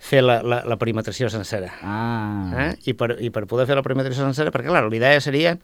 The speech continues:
Speaker 1: des de la carretera de Porto Saler, anar al Mollet en Xico Sort i passar per dins la Sabina, i anar a agafar
Speaker 2: Mm.
Speaker 1: sa, sa cofradia de pescadors i tirar cap a sa Sequi i cap a, i cap al camí de Seguia. Però això encara no, no ha pogut ser enguany. Mm?
Speaker 2: Bé.
Speaker 1: Per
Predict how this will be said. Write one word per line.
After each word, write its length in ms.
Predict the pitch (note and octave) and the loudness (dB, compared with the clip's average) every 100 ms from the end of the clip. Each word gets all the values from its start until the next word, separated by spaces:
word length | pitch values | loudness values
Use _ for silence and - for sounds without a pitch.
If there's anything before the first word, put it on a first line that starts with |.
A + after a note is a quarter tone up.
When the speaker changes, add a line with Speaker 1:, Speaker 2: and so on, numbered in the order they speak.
| - - - | -14 -20 -6
Speaker 1:
des 160 | B2 A#2+ | -2 0
de 80 | |
la 60 | B2 | 0
carretera 240 | A#2+ B2 C#3+ | 2 6 6
de 80 | |
Porto 240 | C#3 C#3+ C#3 | 6 4 2
Saler, 300 | D#3 D#3 E3+ - - | 4 6 6 2 -10
anar 220 | - B2+ C3 | 0 4 4
al 80 | C3 | 4
Mollet 240 | B2+ C3 | 4 0
en 80 | A#2+ | -2
Xico 160 | C3+ | -4
Sort 400 | C3 D3+ E3+ - - - - - | 2 4 4 0 -18 -20 -12 -6
i 80 | |
passar 240 | C#3 A#2+ B2 | -4 -2 0
per 80 | B2+ | 2
dins 160 | C#3 | 0
la 80 | G2 | -2
Sabina, 380 | G#2+ B2 A#2 F#2 - B2 | 0 0 0 -4 -6 -2
i 80 | |
anar 140 | D#3 - | 0 2
a 20 | E3+ | 4
agafar 180 | C#3 | 4
Speaker 2:
Mm. 80 | A#2 A#2+ A#2 A#2 G#2+ | 4 4 4 4 0
Speaker 1:
sa, 240 | - - - | -4 -10 -8
sa 160 | - - | -4 -2
cofradia 380 | B2 C3 C3 B2+ | 2 4 6 6
de 20 | |
pescadors 560 | C3 - C#3+ D3+ E3+ E3+ | 4 4 8 8 8 6
i 300 | B2 A2+ A2+ | 4 2 0
tirar 220 | A2 G#2+ | 0 -2
cap 160 | G2+ G#2+ | 0 0
a 140 | G#2+ | 0
sa 80 | G2+ | 0
Sequi 600 | G#2 D#3+ - E3+ G3+ F#3 | 0 0 2 2 4 2
i 40 | B2+ | 2
cap 220 | A2+ F#2+ | 0 -2
a, 80 | F#2+ F2+ | -4 -4
i 80 | |
cap 160 | F2 F2+ | -8 -10
al 160 | - G#2 | -8 -6
camí 140 | G#2+ | -6
de 20 | |
Seguia. 380 | G2+ F#2 F2+ F2 - - - - | -6 -8 -8 -10 -16 -16 -16 -6
Però 160 | - B2 | -2 4
això 80 | D#3+ | 4
encara 320 | D3 C#3 A#2+ | 6 4 4
no, 800 | A#2 A2 G#2 G2+ F#2+ F2+ E2+ D#2+ E2+ | 2 2 0 -2 -4 -6 -8 -12 -10
no 300 | F#2+ G2+ F#2 F2 | -8 -6 -8 -8
ha 40 | |
pogut 240 | F#2 F2 - | -8 -6 -6
ser 80 | - | -6
enguany. 320 | - - - - | -8 -18 -20 -6
Mm? 200 | C#3+ G#3 - | -2 -2 -6
Speaker 2:
Bé. 60 | D2 - - - | -14 -16 -16 -2
Speaker 1:
Per 100 | C#3+ | 4